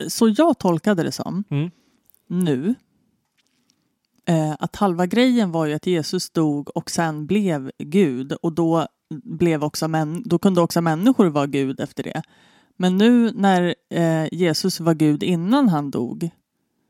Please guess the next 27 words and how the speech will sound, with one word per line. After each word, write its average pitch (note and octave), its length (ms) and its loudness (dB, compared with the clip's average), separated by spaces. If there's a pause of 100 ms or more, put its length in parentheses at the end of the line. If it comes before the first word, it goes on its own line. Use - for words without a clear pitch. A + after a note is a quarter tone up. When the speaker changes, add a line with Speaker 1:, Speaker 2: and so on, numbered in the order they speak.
(180)
Speaker 1:
då G3+ 140 4
känns A3 360 2
ju F3+ 100 4
den E3 220 0
här, D3+ 440 -2
upp-, - 320 -6
liksom D3+ 440 -6
mördandet, D#3+ 760 -4 (220)
ehm, - 460 -10 (800)
ännu... F#3 560 0 (920)
Då, F#3 140 0 (320)
då, F3+ 200 0 (220)
då F3 140 -2
kunde G3 400 2
ju B3 300 4
människorna F3 840 -2
vara D#3+ 320 2
Gud D3 360 0
också. - 420 -4 (320)
Förstår - 260 -2
du? D#3 140 -2 (160)
Speaker 2:
Nej, E3 420 0
den F3+ 180 0
grejen C3 180 2
fattar A#2+ 180 0
jag A#2+ 40 0
inte. C3 120 -10